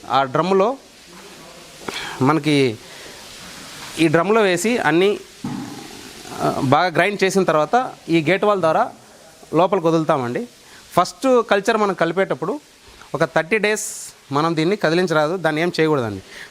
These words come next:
థర్టీ డేస్ అయిన తర్వాత అది బాగా అందులో కుళ్ళి డైజెస్ట్ అయ్యి, బయో వేస్ట్ డైజెస్టర్ అని కూడా అంటారండి దీన్ని. దీని నుంచి మనకు బయట వస్తుందన్నమాట. ఆ వచ్చిన లిక్విడ్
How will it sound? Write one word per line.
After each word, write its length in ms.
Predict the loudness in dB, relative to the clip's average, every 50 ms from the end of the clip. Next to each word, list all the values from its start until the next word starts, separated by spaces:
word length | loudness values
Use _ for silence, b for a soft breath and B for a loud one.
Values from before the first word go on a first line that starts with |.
| B -2
థర్టీ 180 | 0 0 2
డేస్ 220 | 0 0 0 2 2
అయిన 180 | 2 2 2
తర్వాత 380 | 2 2 2 2 2 2 2 0
అది 280 | 0 0 0 0 0 0
బాగా 440 | 2 2 2 4 4 2 2 2 0
అందులో 340 | 0 0 2 2 2 0 0
కుళ్ళి 340 | 0 0 2 2 2 4
డైజెస్ట్ 380 | 2 2 2 2 0 0 0 0
అయ్యి, 260 | 0 0 0 -2 -6 B B B B B B B -12 -8
బయో 440 | -2 0 2 2 2 2 2 2 2
వేస్ట్ 240 | 2 0 0 2 0
డైజెస్టర్ 380 | 2 2 2 0 -2 -2 -2
అని 100 | 0 0
కూడా 140 | 2 2 0
అంటారండి 360 | 2 2 0 0 0 -2 -6
దీన్ని. 280 | -6 -6 -8 -6 -8 -8 -10 B B B B B B B 0
దీని 140 | 2 4 4
నుంచి 180 | 2 2 2
మనకు 200 | 2 2 2 2
బయట 200 | 2 0 2 2
వస్తుందన్నమాట. 500 | 0 -2 -2 -2 -4 -2 -4 -4 -6 -8 -10 -14 -18 -20 B B B B B B B B -2 0
ఆ 60 | 2
వచ్చిన 360 | 2 2 0 0 2 2 4
లిక్విడ్ 400 | 4 4 2 2 0 0 2 2